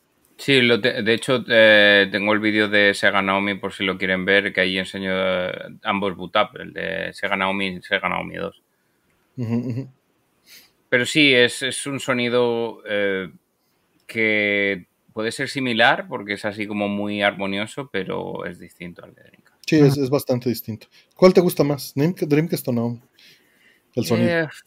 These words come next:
Speaker 1: ¿cómo te digo? A ver, Dreamcast era, es muy envolvente,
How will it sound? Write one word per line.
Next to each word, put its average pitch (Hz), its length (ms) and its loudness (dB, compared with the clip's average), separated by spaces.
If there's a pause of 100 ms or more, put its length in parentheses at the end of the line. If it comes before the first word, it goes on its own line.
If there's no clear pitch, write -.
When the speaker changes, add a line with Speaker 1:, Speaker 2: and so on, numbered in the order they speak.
(200)
Speaker 1:
¿cómo 202 240 -16
te 165 140 -8
digo? 147 440 0
A 123 60 4
ver, 135 200 4
Dreamcast 170 840 0 (300)
era, 151 1040 2 (580)
es 123 420 -16
muy 151 260 -4
envolvente, 110 800 -4